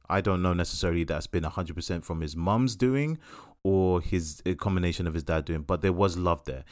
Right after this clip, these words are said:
Even if it was ill-conceived, Mark was loved by his father, and I think on a basic level, that makes a good dad. His actions,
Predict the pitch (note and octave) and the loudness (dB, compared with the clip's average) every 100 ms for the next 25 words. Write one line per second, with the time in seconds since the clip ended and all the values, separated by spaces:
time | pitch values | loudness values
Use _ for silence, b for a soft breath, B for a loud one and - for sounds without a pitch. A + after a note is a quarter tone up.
0 | B B - A2+ A#2+ B2+ - A2+ - G#2+ | B B 2 4 4 2 2 0 2 -2
1 | - F#2 F#2+ F2+ E2+ - - - b b | 0 2 2 2 -2 -6 -10 -14 b b
2 | b b - G#2+ - G#2 F2 - F2+ G#2 | b b 4 4 4 0 2 2 2 2
3 | - - - _ _ _ _ - E2+ A2 | 0 -2 -2 _ _ _ _ -4 2 4
4 | A#2 - F#2+ F#2 F2+ F#2 E2+ D#2+ D#2+ D#2+ | 4 4 2 2 4 4 4 2 2 0
5 | - D#2 D2+ D#2 D#2 F2+ E2 D#2+ D2 - | -2 -2 -2 -4 -4 -4 -2 -2 -2 2
6 | F#2 A2+ A#2 - G2+ F#2+ G2+ A2+ - b | 4 4 2 4 4 6 2 0 -4 b
7 | b b b F2 F#2 F2+ F2+ E2+ - - | b b b 2 2 2 2 2 0 -6
8 | - - - D#2 - E2 - D2 C#2 - | -8 -8 -6 -4 0 -2 -2 -6 -6 -8
9 | - b - A2 - - F3 D3 - G#2 | -12 b 2 2 4 6 6 6 0 2
10 | F#2+ A2+ - | 0 -2 -8